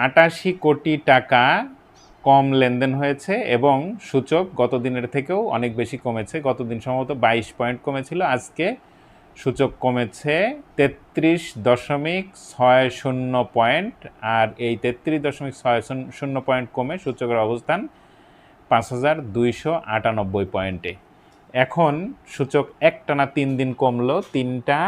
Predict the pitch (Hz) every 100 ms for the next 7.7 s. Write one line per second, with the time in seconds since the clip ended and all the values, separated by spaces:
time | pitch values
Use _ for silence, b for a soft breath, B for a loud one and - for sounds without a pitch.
0 | 254 - _ _ _ _ _ _ - 104
1 | 120 127 123 - 123 117 127 123 147 143
2 | - 147 147 - 208 240 - 117 139 127
3 | 156 175 - 113 110 123 123 - - 120
4 | 110 131 143 139 127 131 123 143 143 127
5 | 123 - 185 262 - b b b b b
6 | 113 120 117 135 131 139 - 123 127 127
7 | 135 131 131 123 127 120